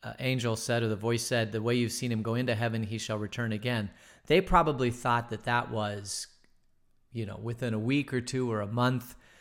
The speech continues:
certainly not longer than nine months, right? Kinda like us in covid, right? It was supposed to be fifteen days to slow the spread, uh, and now we're nine months <laughs> into it. So, uh, but, a-, and we have no idea when it's gonna end. It's just gonna,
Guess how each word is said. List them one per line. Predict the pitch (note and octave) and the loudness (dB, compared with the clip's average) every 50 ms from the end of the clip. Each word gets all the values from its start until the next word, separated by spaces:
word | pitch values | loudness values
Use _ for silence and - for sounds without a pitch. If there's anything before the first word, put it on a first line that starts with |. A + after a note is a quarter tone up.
| - _ - | -20 _ -10
certainly | - - - F3+ F3 E3+ D3 C3 B2 | -4 2 6 6 6 6 4 2 2
not | A#2+ B2 B2 B2 - - - - | 2 4 2 2 2 -2 -8 -2
longer | B2 B2 B2+ C#3 C3+ A#2 A2+ G#2+ | 2 2 4 4 2 2 -2 -2
than | A2 G#2+ G#2+ | -2 -4 -4
nine | A2+ B2+ C#3+ D3 C#3 B2 | 0 0 2 2 0 -2
months, | G#2 G2+ G2+ G2+ - - - | -4 -6 -8 -10 -10 -4 0
right? | A#2+ B2 B2+ A#2+ | 0 0 0 0
Kinda | - - D3+ D3+ C#3+ | 0 0 2 2 4
like | C3 B2+ A#2+ A#2+ - | 4 4 2 2 2
us | B2+ B2+ B2 - - | 2 2 2 0 -2
in | A2 G#2+ | -4 -2
covid, | - - C3+ C#3+ A#2 A2 G2+ G2 | 0 0 0 0 2 0 -2 2
right? | A2 A#2 A#2+ B2 B2 | 4 4 4 4 2
It | - A2 | 0 -2
was | A2+ A2 | -2 -2
supposed | - - - C#3 C3+ | -2 0 0 0 2
to | - | 2
be | A#2+ A2+ | 0 0
fifteen | - - D3 C#3+ - - C#3 C3+ B2+ | 2 2 0 0 0 0 0 2 4
days | B2 B2 B2 B2 B2 | 4 4 4 2 0
to | - A2 | -4 -6
slow | - - C3 B2 A#2+ | -4 0 2 4 4
the | A2+ | 4
spread, | A2 - - - C#3+ C#3+ B2 A#2 A#2 A2+ - - - - - - - - - _ _ _ _ _ - - - | 2 0 4 6 8 8 8 6 4 0 -6 -8 -20 -20 -20 -20 -20 -20 -20 _ _ _ _ _ -20 -10 -4
uh, | C3 A#2 A2 G#2+ G#2+ G#2 G#2 G#2+ | -2 0 2 2 0 0 -2 -4
and | - A2+ | -2 0
now | A#2 A#2 B2+ B2+ | 2 2 4 4
we're | A#2+ A#2 A2+ | 4 2 2
nine | A2+ A#2+ B2+ C3+ C3 B2+ | 2 2 2 2 2 0
months | B2 A#2+ A#2+ A#2 - - - | 0 0 -2 -2 -4 -4 -4
<laughs> | C3+ | -4
into | B2+ A#2 - - A#2 | -2 -4 -4 -4 -4
it. | G#2+ - - | -4 -4 -4
So, | - - - C3 A#2+ A#2+ A2 - - - - - - - _ _ - - | -4 0 2 4 4 4 2 0 -4 -16 -20 -20 -20 -20 _ _ -4 0
uh, | A2+ G#2+ G#2+ G#2 G#2 G2+ F#2 - - - _ _ _ - _ _ _ _ _ _ _ - | 2 4 4 4 2 0 -4 -6 -14 -20 _ _ _ -20 _ _ _ _ _ _ _ -8
but, | C#3 A#2 C3+ C#3 C3 B2 - - - - - _ _ _ _ _ _ - | 0 4 6 6 6 6 2 -6 -18 -20 -20 _ _ _ _ _ _ -4
a-, | C3+ B2+ - | -2 0 2
and | C3+ C#3 C#3 | 2 2 4
we | C#3+ D3+ | 6 4
have | D3+ C#3+ C3 | 4 4 2
no | D3 D3+ D3 C#3 | 2 4 4 4
idea | B2+ B2 A#2 B2 A#2+ | 4 2 2 0 0
when | A2+ A2 G#2+ | 0 0 -2
it's | G#2 G#2 - | -2 -4 -6
gonna | - A#2+ G#2 G2+ | -8 -6 -6 -6
end. | - D3 D3+ A#2+ G2+ G2+ | -4 -2 -2 -2 -4 -6
It's | G#2+ A2 - - | -8 -8 -8 -6
just | B2+ A2+ - - | -6 -6 -4 -2
gonna, | B2+ G#2+ G#2+ G2+ G2 F#2+ | -2 -2 -2 -2 -4 -6